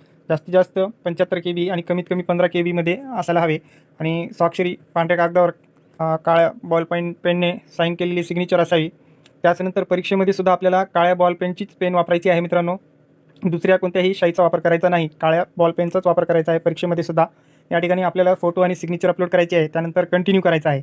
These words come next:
तीन चार सेटअप असतात जे आपण इथं वरी पाहू शकता. अर्ज, प्रवेशपत्र, जे काय असेल शंका तुम्हाला तर या ठिकाणी शंकावरती क्लिक करून आपण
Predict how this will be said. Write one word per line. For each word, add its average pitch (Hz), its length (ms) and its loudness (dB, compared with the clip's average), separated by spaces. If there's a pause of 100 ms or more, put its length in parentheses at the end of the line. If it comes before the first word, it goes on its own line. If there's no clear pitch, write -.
(140)
तीन 196 160 0 (120)
चार 190 120 4
सेटअप 185 260 -2
असतात 175 220 0 (380)
जे 165 60 0
आपण 175 200 -4
इथं 170 140 -2
वरी 170 120 2
पाहू 170 180 2
शकता. 170 280 -4 (680)
अर्ज, 160 220 2 (400)
प्रवेशपत्र, 170 580 0 (1500)
जे 165 60 -4
काय 170 140 4
असेल 165 200 0
शंका 170 300 -2
तुम्हाला 175 240 0
तर 175 120 -2
या 170 60 2
ठिकाणी 170 220 -4
शंकावरती 170 400 0
क्लिक 170 220 -6
करून 175 120 0
आपण 175 200 -2